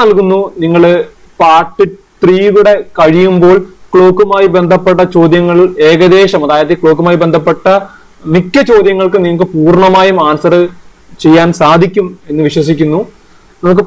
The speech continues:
പാർട്ട് ത്രീയിലെ കുറച്ച് വെറൈറ്റി ചോദ്യങ്ങളുണ്ട്, അത്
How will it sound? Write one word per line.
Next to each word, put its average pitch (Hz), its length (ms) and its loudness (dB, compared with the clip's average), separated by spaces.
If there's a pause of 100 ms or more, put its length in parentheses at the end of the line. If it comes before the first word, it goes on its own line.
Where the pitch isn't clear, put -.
പാർട്ട് 190 280 0 (120)
ത്രീയിലെ 202 380 2 (640)
കുറച്ച് 180 320 2 (340)
വെറൈറ്റി 175 360 2 (100)
ചോദ്യങ്ങളുണ്ട്, 175 500 0 (200)
അത് 156 100 2